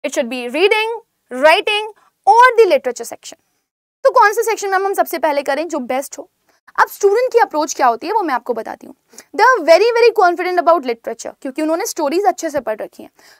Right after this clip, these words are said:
तो उनको लगता है कि सबसे पहले लिट-, लिटरेचर सेक्शन अटेम्प्ट करते हैं,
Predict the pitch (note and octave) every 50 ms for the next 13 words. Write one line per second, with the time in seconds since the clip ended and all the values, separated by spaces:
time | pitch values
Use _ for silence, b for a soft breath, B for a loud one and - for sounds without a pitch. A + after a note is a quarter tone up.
0 | b _ A4 A#4 A#4+ B4 B4+ G4+ G4 F#4+ - A4 G#4 G4+ D4+ - G4 G4 G4+ G#4
1 | G4 F4+ - - F#4+ F4 F4 E4+ F#4 F4+ C4 C4 B3 B3 - - A#3+ C#4 C#4 C4+
2 | C#4+ C#4+ - E4 E4+ F4 E4 - - E4 D4+ C4 C4 C4 C#4+ D#4 D4+ C#4+ - F#4
3 | G#4 F#4 -